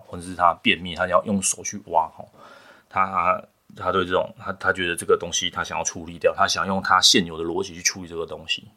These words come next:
所以你看到他这样，你可能要好好跟他沟通，好吗？你要生气，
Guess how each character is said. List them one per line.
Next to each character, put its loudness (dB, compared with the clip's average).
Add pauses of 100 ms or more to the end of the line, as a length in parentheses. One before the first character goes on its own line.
(160)
所 -2
以 -4 (480)
你 -12
看 0
到 4
他 6
这 4
样， -2 (120)
你 -14
可 -16
能 -12
要 -12
好 2
好 2
跟 -12
他 -12
沟 -6
通， -18 (440)
好 -4
吗？ -2 (140)
你 -10
要 0
生 0
气， -6